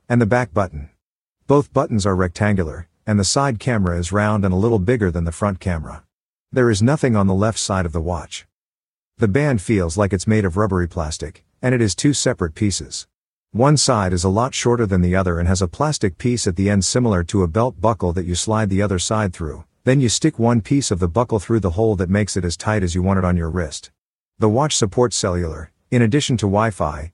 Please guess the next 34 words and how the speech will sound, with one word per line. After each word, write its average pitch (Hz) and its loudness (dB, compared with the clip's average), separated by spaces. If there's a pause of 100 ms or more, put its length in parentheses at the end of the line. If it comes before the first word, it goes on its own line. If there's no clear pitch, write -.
(160)
Bluetooth, 110 0 (140)
and 107 4
G 131 2
P 127 -2
S, - -6 (160)
and 113 0
to 117 2
insert 156 2
a 143 -2
sim 147 0
card. 113 -4 (200)
You 107 2
need 160 4
to 156 -2
remove 117 4
the 98 0
band 107 0
piece 123 -2
attached 104 -2
to 101 -4
the 92 -2
camera 98 0
side 95 -2
by 87 -2
pushing 123 -2
the 95 4
metal 107 2
piece 117 -2
on 92 0
the 85 0
band 98 0
towards 113 -2
the 101 0
middle, 95 0